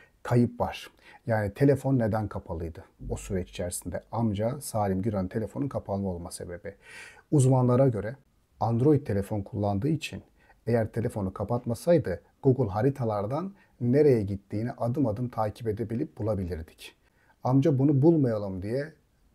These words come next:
kapattırdı deniliyor. Şimdi kapattı telefonu diyor. Şimdi bu adam bunu kapattıysa, be-, eğer bu adam bir köyde yaşayan, çok da böyle teknolojiyi bu kadar da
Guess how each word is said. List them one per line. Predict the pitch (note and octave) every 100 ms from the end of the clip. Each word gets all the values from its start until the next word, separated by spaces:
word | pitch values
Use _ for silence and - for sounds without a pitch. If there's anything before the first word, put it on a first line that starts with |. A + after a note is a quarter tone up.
| _ _ _ -
kapattırdı | A2 - G#2 - A2 G2 G2 F#2 _ _ _ _ _ _ _ -
deniliyor. | F2 F#2 F2+ F2+ - _ - - - -
Şimdi | - D3 D3
kapattı | - A2 A2+ - A#2
telefonu | A2 G2 G2 F2+ E2+
diyor. | F2+
Şimdi | - D#3+ C#3
bu | D#3
adam | E3+ C3
bunu | G2+ C3+
kapattıysa, | - - F2+ - G2 - - -
be-, | A2+ B2 -
eğer | C3+ C#3+ B2
bu | C#3+
adam | C3 C#3 D3+ - _ -
bir | D#3
köyde | - C#3 C#3+
yaşayan, | C3+ G2 - G2 A#2+
çok | A#2+ C3 -
da | B2+
böyle | C3 C3
teknolojiyi | B2 - B2 A#2+ A#2 B2
bu | A#2
kadar | B2+ B2
da | B2